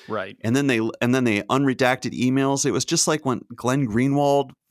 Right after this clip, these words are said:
Speaker 2: fucking screwed over Reality Winner. It's like, get these people some, like, be edited. These, but these guys, that's the great thing about Substack. It's like, you don't have to have an editor anymore.
Speaker 1: And what was the rush? That was the other thing. You know, normally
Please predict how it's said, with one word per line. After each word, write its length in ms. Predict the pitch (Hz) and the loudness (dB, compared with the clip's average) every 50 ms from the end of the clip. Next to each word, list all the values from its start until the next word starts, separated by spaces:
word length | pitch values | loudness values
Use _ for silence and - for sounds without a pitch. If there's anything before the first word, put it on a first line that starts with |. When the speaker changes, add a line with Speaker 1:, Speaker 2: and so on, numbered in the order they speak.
| _ - | _ -4
Speaker 2:
fucking 320 | 139 131 - - 123 110 | -4 -2 -2 -2 -2 -2
screwed 360 | - - - - 135 135 139 139 | -2 -2 -2 0 0 2 2 2
over 240 | 135 127 131 117 | 2 2 2 2
Reality 480 | 113 113 110 113 117 127 135 139 127 123 | 2 2 2 2 2 2 2 0 0 0
Winner. 280 | 107 117 123 135 147 147 | 0 0 0 0 0 -2
It's 140 | 131 - - | -2 -2 -2
like, 160 | 135 117 - | -2 -2 -2
get 160 | - 247 247 | -4 -6 -4
these 140 | - 220 - | -4 -6 -8
people 220 | - 185 - 143 | -8 -8 -8 -6
some, 180 | - - 123 - - | -6 -6 -6 -8 -8
like, 240 | - 123 104 113 - _ 113 120 | -8 -8 -8 -8 -8 _ -20 -14
be 220 | 117 180 220 202 - | -10 -8 -8 -6 -4
edited. 440 | - 143 202 190 139 - 80 - - _ _ _ | -2 -2 -2 -2 -4 -6 -8 -12 -14 _ _ _
These, 100 | 131 127 | -12 -10
but 180 | - - 143 - | -8 -8 -6 -6
these 160 | 139 131 - | -4 -6 -4
guys, 260 | - 156 165 196 170 | -4 -4 -4 -4 -4
that's 160 | 127 139 - - | -4 -6 -8 -8
the 40 | 120 | -6
great 220 | - 143 156 151 | -6 -6 -6 -4
thing 120 | - 165 156 | -6 -6 -4
about 160 | 135 107 - | -4 -4 -4
Substack. 540 | - - 139 160 - - - 98 69 - - _ | -2 -2 -2 -2 -2 -4 -4 -4 -6 -6 -8 _
It's 140 | - - - | -12 -8 -6
like, 240 | 95 92 90 - _ _ _ _ - | -4 -6 -6 -8 _ _ _ _ -6
you 80 | 117 | -4
don't 140 | 143 135 139 | -2 -2 0
have 160 | 139 147 143 | -2 -2 -2
to 80 | - 147 | -2 -4
have 100 | 135 127 | -4 -2
an 80 | 113 - | -4 -4
editor 360 | - 131 196 180 135 101 92 | -2 -2 -2 -2 -2 -2 -4
anymore. 440 | 87 90 80 85 85 - - - _ _ - | -4 -6 -8 -10 -10 -12 -14 -18 _ _ -8
Speaker 1:
And 160 | 143 151 156 | -6 -4 -2
what 140 | 170 247 277 | -2 -2 -2
was 180 | 320 294 - - | -4 -6 -6 -4
the 120 | 180 147 | -4 -4
rush? 560 | 113 113 151 220 240 - - - - - - _ _ _ _ _ - | -2 -2 -2 -4 -4 -4 -6 -6 -6 -8 -10 _ _ _ _ _ -6
That 180 | 165 208 254 | -4 -4 -2
was 140 | 247 208 156 | -2 -2 -2
the 120 | 160 143 139 | 0 0 0
other 180 | 147 220 196 | 0 0 -2
thing. 360 | - - 117 104 110 131 143 - _ _ _ _ - | -4 -4 -6 -6 -6 -8 -10 -12 _ _ _ _ -6
You 100 | 165 170 | -2 -2
know, 180 | 151 139 135 - | -2 -2 -2 -4
normally 760 | 160 151 180 226 262 269 190 139 135 127 127 127 127 123 - | -4 -4 -2 -2 -2 -2 0 0 0 2 2 0 0 -2 -6